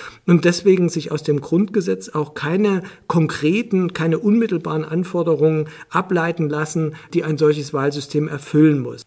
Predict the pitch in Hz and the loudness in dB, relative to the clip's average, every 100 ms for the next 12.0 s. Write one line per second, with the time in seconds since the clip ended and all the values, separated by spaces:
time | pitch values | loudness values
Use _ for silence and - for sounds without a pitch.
0 | _ 180 - - 220 254 247 165 185 180 | _ 0 0 2 4 4 2 -2 -4 -2
1 | 190 202 202 180 165 170 156 - - 185 | 0 0 0 -2 -2 -4 -4 -8 -8 -4
2 | 185 170 - - 151 151 151 160 - 139 | -2 -4 -6 -6 0 0 0 -4 -2 -6
3 | 151 151 175 - 160 185 170 160 - 151 | -6 -2 -4 -2 -4 -4 -2 -4 -4 -8
4 | 175 175 165 156 156 165 175 - - 156 | -8 -6 -6 -2 2 2 0 -6 -4 0
5 | 160 160 139 190 196 156 139 143 139 135 | 0 -2 2 4 4 2 0 0 -2 -8
6 | - 131 135 143 160 165 156 143 123 - | -6 -4 -4 -6 -8 -2 2 2 0 -6
7 | 160 - 202 165 127 165 - - 202 185 | -6 0 2 2 0 -2 -2 -4 -2 -4
8 | 185 151 190 - - 160 - 127 143 180 | -2 -2 -2 -2 -2 -2 -4 -8 -8 -4
9 | 196 - - - 185 - 160 160 147 160 | -4 -4 -12 -6 -6 -2 2 2 4 2
10 | 170 143 - 139 170 175 151 147 143 156 | 2 -4 -6 -6 -4 -4 -2 -2 -2 -2
11 | 165 160 139 139 139 - 139 147 147 139 | 0 -2 -4 -8 -10 -10 0 2 4 2